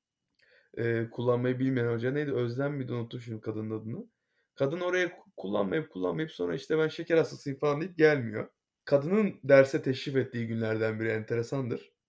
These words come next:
Ki bizim de gelmediğimiz gün ama yoklama falan alıyor yani. Bak mesela askerliğe benziyor. Bak uzman çavuş gelmiyor ama geldiğinde kızıyor gibi.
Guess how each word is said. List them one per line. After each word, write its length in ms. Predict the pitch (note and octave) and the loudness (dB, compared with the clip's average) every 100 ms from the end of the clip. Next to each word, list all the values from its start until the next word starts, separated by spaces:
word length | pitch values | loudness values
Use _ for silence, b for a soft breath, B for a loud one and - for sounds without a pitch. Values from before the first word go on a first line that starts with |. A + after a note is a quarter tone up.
| _ _ _ _ | _ _ _ _
Ki 180 | - C#3+ | -10 -8
bizim 260 | C#3 D#3 D#3+ | -6 -2 2
de 80 | |
gelmediğimiz 540 | D#3+ E3+ F3 F3 G3+ G3 | 6 6 4 -2 -2 -2
gün 100 | G#3+ | 2
ama 180 | G#3+ G3+ | 4 6
yoklama 440 | F3 - F#3+ F#3 | 4 4 0 2
falan 140 | G3+ | 4
alıyor 280 | G3 G3 F#3+ | 4 8 10
yani. 320 | C#3 A2 G2+ F#2+ _ _ _ - | 10 6 2 -6 _ _ _ -10
Bak 160 | - B2 | -8 -4
mesela 200 | B2+ B2+ | -2 -2
askerliğe 560 | A#2+ - C#3+ D#3+ F#3 | -4 2 4 6 4
benziyor. 600 | D3+ D3 C#3+ E3 C3 - | 4 2 2 2 2 2
Bak 300 | A2+ G#2+ - _ _ _ _ _ - | -2 -4 -14 _ _ _ _ _ -10
uzman 380 | A#2 B2 C#3 C#3+ | -8 -2 0 0
çavuş 340 | D3 D3 C#3 | -2 -4 4
gelmiyor 440 | D3+ D3 D3 D3+ G3 | 6 6 4 0 0
ama 140 | F#3+ | 2
geldiğinde 540 | D#3+ D#3 D3 D#3+ E3 | 6 6 6 2 0
kızıyor 380 | - D3 D3+ D3 | 0 -4 4 4
gibi. 300 | A2 G2+ G2 | 4 -4 -10